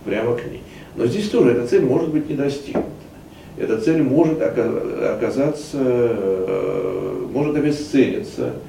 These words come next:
То есть мы вроде бы стремимся и получаем то, что хотели, но оказывается, что, в общем,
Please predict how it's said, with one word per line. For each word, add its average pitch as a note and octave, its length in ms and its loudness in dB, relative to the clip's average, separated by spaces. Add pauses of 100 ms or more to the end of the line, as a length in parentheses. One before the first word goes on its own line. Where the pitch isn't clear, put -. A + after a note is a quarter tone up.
(400)
То - 60 -2
есть G#2 160 -2
мы A2 120 2
вроде G2+ 280 2
бы F#2 200 0 (340)
стремимся G#2 440 0
и - 20 0
получаем F#2+ 500 -2
то, - 80 -8
что - 140 -12
хотели, - 400 0
но - 160 0
оказывается, - 520 -4
что, - 220 -10
в - 60 -4
общем, - 260 -10